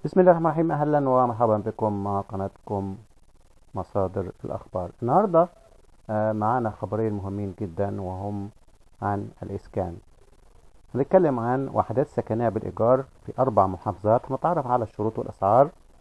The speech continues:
أما الخبر الثاني المهم، للي حاجز وحدات بالطرح الجديد في مشروع سكن مصر، هنتعرف على سبع أمور، آه،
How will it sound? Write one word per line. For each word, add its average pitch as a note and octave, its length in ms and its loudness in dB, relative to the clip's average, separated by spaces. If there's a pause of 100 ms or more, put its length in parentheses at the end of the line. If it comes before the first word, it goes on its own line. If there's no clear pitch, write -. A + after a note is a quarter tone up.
(320)
أما F3 140 4
الخبر D3+ 260 -2
الثاني B2 260 -2
المهم، C3 440 -2 (520)
للي A2+ 920 -2
حاجز G#2+ 540 0
وحدات G#2+ 460 0 (180)
بالطرح A#2 460 -4
الجديد G2+ 440 -4
في A2 140 -6
مشروع G2+ 380 -2
سكن - 300 -6
مصر، C3+ 320 0 (420)
هنتعرف C3+ 500 2
على A2 220 2
سبع C3 400 2 (240)
أمور، A#2+ 360 0 (720)
آه، G2+ 320 0